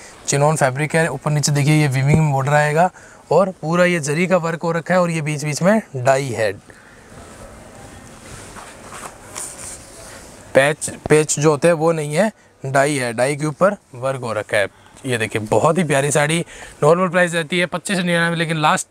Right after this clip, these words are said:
दो piece है, आपको मिल जाएंगे मात्र अठारह सौ निन्यानवे में। Shipping वगैरह, roll press सब इसमें include है।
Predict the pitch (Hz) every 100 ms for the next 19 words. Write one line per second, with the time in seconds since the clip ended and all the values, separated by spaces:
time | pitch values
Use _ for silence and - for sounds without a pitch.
0 | _ 131 165 170 180 165 175 160 151 170
1 | 156 147 156 160 143 180 - - 165 -
2 | - 196 214 202 175 170 165 165 175 185
3 | - - - - - 170 - 190 170 165
4 | 175 170 156 160 170 175 - 214 185 -
5 | 170 143 139 127 110 110 98